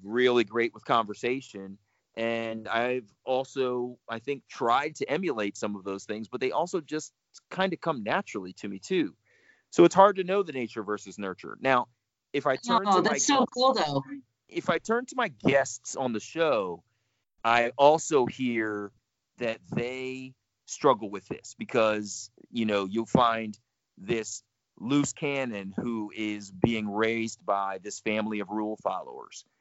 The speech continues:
Speaker 1: You have this
Speaker 2: Mm-hmm.
Speaker 1: athlete who's raised in a family of bookworms. You'll find, you know, all of these juxtaposed, you know, you've got this really super artsy kid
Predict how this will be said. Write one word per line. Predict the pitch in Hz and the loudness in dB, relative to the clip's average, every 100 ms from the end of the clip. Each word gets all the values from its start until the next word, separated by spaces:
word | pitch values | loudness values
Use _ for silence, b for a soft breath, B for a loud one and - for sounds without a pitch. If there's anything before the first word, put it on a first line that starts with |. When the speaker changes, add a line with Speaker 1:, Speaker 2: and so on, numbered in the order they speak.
| _ _ | _ _
Speaker 1:
You | 113 | 0
have | 123 117 185 | 4 6 6
this | 151 139 | 6 2
Speaker 2:
Mm-hmm. | - | -2
Speaker 1:
athlete | 127 127 131 113 110 95 - | -2 2 2 2 -4 -14 -12
who's | 120 110 101 | -10 -10 -8
raised | 110 113 113 113 | -6 -6 -6 -8
in | |
a | 104 | -8
family | 113 110 107 107 | -4 -4 -4 -8
of | 90 | -4
bookworms. | 123 117 95 90 76 52 - - _ _ _ _ | -4 -4 -8 -10 -12 -16 -16 -16 _ _ _ _
You'll | 113 117 | 2 2
find, | - 131 123 117 123 | 6 6 6 2 -2
you | |
know, | 123 113 | -2 -2
all | 131 135 160 151 | -2 2 2 0
of | 120 | -4
these | 120 117 - | -6 -8 -10
juxtaposed, | - 131 - 123 - 123 113 110 120 | -4 -4 -4 -10 -4 -2 -2 -4 -6
you | |
know, | 117 | -6
you've | 110 113 | -6 -6
got | 123 110 | -6 -6
this | 113 - | -8 -12
really | 107 113 131 123 120 | -12 -4 0 0 -2
super | - 127 120 - | -4 -2 -2 -2
artsy | 123 123 117 - | -2 -4 -10 -10
kid | 104 95 92 | -8 -8 -10